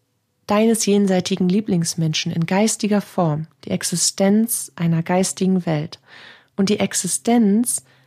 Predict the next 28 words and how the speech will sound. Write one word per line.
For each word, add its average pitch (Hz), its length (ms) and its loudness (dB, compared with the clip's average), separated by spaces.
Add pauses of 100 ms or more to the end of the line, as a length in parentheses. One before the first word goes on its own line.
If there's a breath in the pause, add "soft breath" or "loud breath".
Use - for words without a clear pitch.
(380 soft breath)
der 185 100 4
jenseitigen 196 720 2
Kommunikation 185 1080 0 (260)
nicht 190 300 -2
mehr 196 160 0
anzweifelst. - 840 -6 (800 loud breath)
Immer 269 240 4
dann, 160 400 0 (640 loud breath)
wenn 214 320 2
du, 208 340 2 (420 soft breath)
ich - 140 -8
sag 214 220 0
immer, 196 260 2
dass 196 240 -8
ich 202 120 -4
sag, 208 180 -2 (420)
ich, 202 160 -4
also 196 160 -2
für 226 160 0
mich 233 140 2
ist 220 100 2
das 208 220 -2 (160)
häufig 202 320 0
so 202 100 0
bildhaft. 185 560 -2
Weißt 196 180 0
du, 208 60 0
wenn 208 180 2